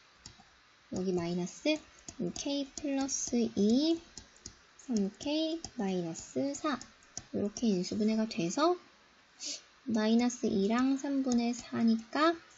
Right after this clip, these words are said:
음, K는 마이너스 이보다 작거나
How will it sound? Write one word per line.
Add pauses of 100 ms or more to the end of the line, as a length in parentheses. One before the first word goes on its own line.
(540)
음,
K는
마이너스 (200)
이보다
작거나